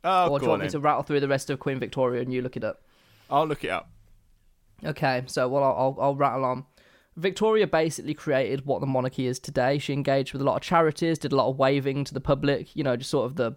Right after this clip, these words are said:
Speaker 2: shit that the Queen does. It became less about what it has been, invading places, looking all awesome, and it sort of just became about being a figurehead that people love. She'd visit places all over the country, as our Queen does now.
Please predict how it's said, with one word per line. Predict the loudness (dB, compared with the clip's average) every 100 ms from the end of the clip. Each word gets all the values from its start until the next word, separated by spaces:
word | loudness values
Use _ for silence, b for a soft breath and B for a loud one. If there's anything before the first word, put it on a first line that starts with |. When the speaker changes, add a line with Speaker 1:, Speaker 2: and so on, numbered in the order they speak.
| -10
Speaker 2:
shit | -6 -4 -4
that |
the | -8
Queen | -4 -4
does. | -4 -6 _ b b b -4
It | -4
became | 0 0 2
less | 2 2 0
about | 2 2 4
what | 0
it | 0
has | 0 0
been, | 0 0 2
invading | 0 2 2 2 -2 -4 -6
places, | -2 0 0 -2 0 0 0
looking | -2 0
all | 0 2
awesome, | 2 0 -2 -6 -8 b b b b -6
and | -2
it | 0
sort | 2 2
of | 2
just | -4
became | -4 -2 0
about | -2 -2
being | -4
a | -4
figurehead | -4 -4 -2 -4
that | -4 -6
people | -4 -2
love. | 0 0 0 -6 _ b b b b
She'd | -2 0
visit | 2 2 2 0
places | 2 0 0 -4
all | 0 2 2
over | 0
the | -2
country, | -2 -2 -2 -2
as | 0
our | 0 0
Queen | -4 -6
does | -6 -6
now. | -4 -4 -6